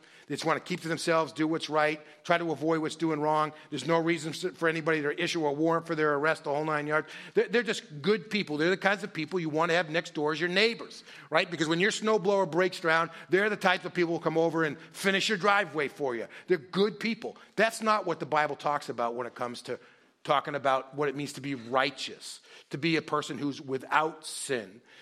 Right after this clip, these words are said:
'Cause the scripture says that all of us are, have an old self, and it's just, and it's 'cause, and all of us have sinned. The Bible says,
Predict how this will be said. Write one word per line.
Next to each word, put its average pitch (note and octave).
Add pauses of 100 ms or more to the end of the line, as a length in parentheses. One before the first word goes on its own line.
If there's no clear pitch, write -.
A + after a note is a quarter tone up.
(120)
'Cause E3
the D#3+
scripture B3
says E3
that D#3+
all A3+
of C#3+
us - (580)
are, F3
have F#3
an D#3+
old A#3
self, C#3+ (840)
and F3
it's F3+
just, - (220)
and E3+
it's -
'cause, E3
and F3
all G3+
of D#3
us D3+
have D3
sinned. C#3+
The B2+
Bible C#3+
says, C#3